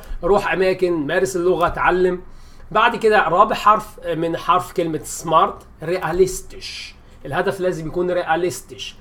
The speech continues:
في ناس كتير بيجوا لي طلاب بيقول لي: "يا أستاذ أنا عايز أوصل للسي وان في خلال ست شهور." بقول له: "مستحيل.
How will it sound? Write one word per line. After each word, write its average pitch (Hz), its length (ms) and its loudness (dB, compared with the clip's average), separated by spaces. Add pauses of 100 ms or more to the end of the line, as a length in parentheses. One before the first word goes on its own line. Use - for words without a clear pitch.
(160)
في 190 100 4
ناس 277 180 4
كتير 254 240 -4
بيجوا 190 340 -2
لي 294 80 0
طلاب 175 380 -2
بيقول 185 180 0
لي: 190 60 4
"يا 175 60 2
أستاذ 190 320 -2
أنا 165 100 -4
عايز 165 280 -4
أوصل 160 240 -6
للسي 127 400 -10
وان 269 280 4 (480)
في - 100 -8
خلال 165 280 0
ست 170 180 -4
شهور." 160 240 -6
بقول 151 220 -8
له: 165 60 -8
"مستحيل. - 460 -14